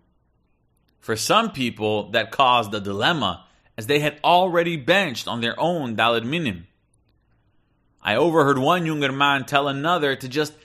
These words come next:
get in line, and when it is his turn,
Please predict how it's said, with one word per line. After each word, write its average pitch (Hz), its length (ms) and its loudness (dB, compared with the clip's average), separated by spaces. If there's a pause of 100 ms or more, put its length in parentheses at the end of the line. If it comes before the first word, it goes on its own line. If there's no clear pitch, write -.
(180)
get 208 160 4
in 214 100 4
line, 180 560 2 (260)
and 110 200 -2
when 139 160 -4
it 135 100 -4
is 113 140 -2
his 113 180 -6
turn, 151 640 0